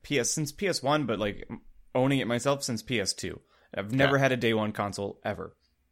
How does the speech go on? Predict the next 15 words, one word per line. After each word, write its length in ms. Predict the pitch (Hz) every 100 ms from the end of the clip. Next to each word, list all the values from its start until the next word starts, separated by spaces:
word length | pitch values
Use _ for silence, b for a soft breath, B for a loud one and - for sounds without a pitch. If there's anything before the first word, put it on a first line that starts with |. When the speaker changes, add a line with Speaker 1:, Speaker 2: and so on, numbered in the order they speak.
| _ _ _ - -
Speaker 1:
So 320 | - 135 117
as, 240 | 107 101
as 160 | 107 110
you 100 | 151
guys 160 | 120
probably 280 | 117 107 104
are 80 | 101
well 160 | 98 95
aware, 240 | 92 92
and 240 | 92 95 95
listeners 460 | 117 - 101 95
are 60 | 95
probably 300 | 107 98 95
well 180 | 92 98
aware, 340 | 101 107 123